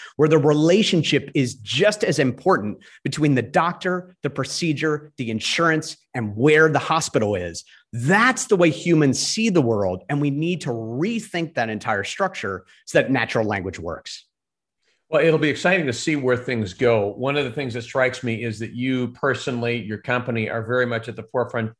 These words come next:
Speaker 2: of innovation, of creativity. And that can't happen in isolation. It happens in teams. It happens in culture that really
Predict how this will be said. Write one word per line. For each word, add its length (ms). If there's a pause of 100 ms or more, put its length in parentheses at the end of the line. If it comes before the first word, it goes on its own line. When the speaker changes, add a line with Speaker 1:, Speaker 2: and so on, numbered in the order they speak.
(100)
Speaker 2:
of 300
innovation, 640
of 120
creativity. 800 (600)
And 280
that 260
can't 300
happen 540
in 100
isolation. 760
It 120
happens 400
in 160
teams. 440
It 80
happens 380
in 220
culture 480
that 160
really 420